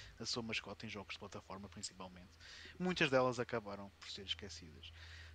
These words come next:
Eh, eu, eu se calhar diria que aquela que mais representa a irreferência dos anos noventa e que acabou por ser esquecida,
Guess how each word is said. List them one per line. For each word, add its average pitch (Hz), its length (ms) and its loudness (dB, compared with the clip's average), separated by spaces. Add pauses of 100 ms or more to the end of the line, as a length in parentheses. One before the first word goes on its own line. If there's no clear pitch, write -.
Eh, 135 400 10
eu, 156 280 6
eu 156 120 6
se - 100 2
calhar 156 300 8
diria 131 400 4
que 120 520 0
aquela 151 360 6
que - 140 -6
mais 139 520 6
representa 120 640 -2
a 117 40 0
irreferência 113 580 -4
dos 107 180 -10
anos 104 180 -8
noventa 98 520 -12 (720)
e - 60 -8
que - 80 -2
acabou 120 300 0
por - 140 -6
ser 120 140 -4
esquecida, 104 640 -4